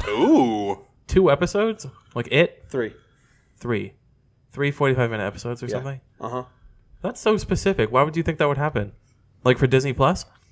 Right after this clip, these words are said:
Speaker 3: Or Hulu or something. I think they're gonna chop it up so much that it won't be, be able to release theatrically
Speaker 2: What
Speaker 3: or
Speaker 2: if
Speaker 3: digitally.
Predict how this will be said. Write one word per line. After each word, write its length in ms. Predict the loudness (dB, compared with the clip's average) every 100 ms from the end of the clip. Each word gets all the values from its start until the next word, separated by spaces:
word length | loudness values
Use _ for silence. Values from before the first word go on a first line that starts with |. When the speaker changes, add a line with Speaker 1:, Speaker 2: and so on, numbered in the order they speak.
| _ _ _ -2
Speaker 3:
Or 160 | 0 2
Hulu 260 | 2 2
or 100 | 0
something. 320 | -4 -10 -12 -18 _ _ _ _
I 80 | -2
think 340 | -2 -2 -6 _ _ _ _ _ _ _ _ _ _
they're 140 | -2
gonna 140 | 0 0
chop 260 | -2 -2
it 80 | 0
up 80 | 0
so 180 | 0 0
much 320 | -2 -4 -6
that 180 | -6 -6 -8
it 140 | -10 -6
won't 240 | -6 -8 _ _ _ -18 -10
be, 160 | -8 -8
be 320 | -10 -8 -4
able 160 | -4
to 140 | -4 -6
release 500 | -4 -6 -8 -12 -16 _
theatrically 540 | -8 -8 -8 -8 -8 -10 _ _
Speaker 2:
What 200 | 2 6
Speaker 3:
or 160 | 8 8
Speaker 2:
if 80 |
Speaker 3:
digitally. 520 | 4 -2 -4 -8 -10